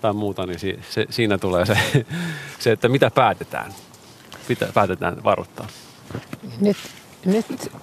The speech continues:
Speaker 2: meillä on seuraava soittaja. Saa nähdä, minkälainen tarina sieltä tulee.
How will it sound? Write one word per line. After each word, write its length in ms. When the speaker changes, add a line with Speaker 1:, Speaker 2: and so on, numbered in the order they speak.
Speaker 2:
meillä 300
on 60
seuraava 480
soittaja. 680
Saa 220
nähdä, 260
minkälainen 580
tarina 360
sieltä 340
tulee. 240